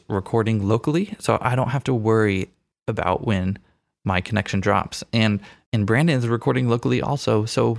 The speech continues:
when we do disconnect, our recording is still going. But of course, I won't leave any of this in for the listeners. Well, maybe some of this, so you can see, like, just the struggles that you will go through.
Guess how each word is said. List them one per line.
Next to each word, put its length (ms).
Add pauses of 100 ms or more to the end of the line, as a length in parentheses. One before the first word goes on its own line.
(120)
when 200
we 120
do 480
disconnect, 640 (400)
our 100
recording 460
is 100
still 300
going. 440 (200)
But 240
of 140
course, 280
I 60
won't 180
leave 200
any 200
of 80
this 220
in 200
for 140
the 160
listeners. 540 (240)
Well, 100
maybe 220
some 180
of 80
this, 140
so 100
you 60
can 120
see, 220
like, 220 (280)
just 220
the 80
struggles 440
that 160
you 140
will 200
go 160
through. 380